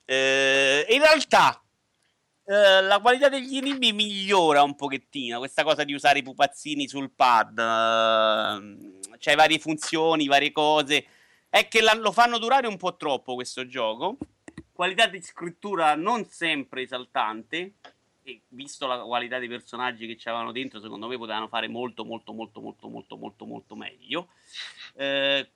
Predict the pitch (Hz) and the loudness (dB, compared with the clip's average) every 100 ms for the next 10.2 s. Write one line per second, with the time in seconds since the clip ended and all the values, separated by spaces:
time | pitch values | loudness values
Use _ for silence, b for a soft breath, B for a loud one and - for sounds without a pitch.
0 | _ - 226 226 180 185 220 170 151 139 | _ -2 2 4 4 4 4 4 4 2
1 | - 175 190 208 175 156 143 165 208 190 | 2 -4 -2 -2 -2 -4 -4 -10 -8 -2
2 | 165 156 147 139 135 139 131 131 131 127 | 2 2 0 -2 2 0 0 -2 -2 -4
3 | 117 95 - 120 120 _ _ _ _ _ | -4 -4 -8 -14 -14 _ _ _ _ _
4 | _ - 147 - 156 123 117 143 139 139 | _ -14 -14 0 2 2 0 0 2 0
5 | 135 143 143 135 131 135 139 135 131 135 | -4 -12 -6 -4 -2 -2 -2 -4 -6 -10
6 | 131 127 139 135 127 123 123 123 120 117 | -12 -12 -8 -8 -8 -8 -10 -8 -8 -8
7 | 117 117 117 113 117 - 123 - 131 127 | -8 -8 -10 -10 -12 -12 -14 -8 -6 -4
8 | 120 - 120 - 131 110 117 120 107 110 | -6 -8 -10 -10 -10 -2 0 -2 -10 -16
9 | - 123 139 139 139 - 131 160 156 147 | -12 -10 -4 0 0 0 2 6 8 6
10 | 131 123 | 4 0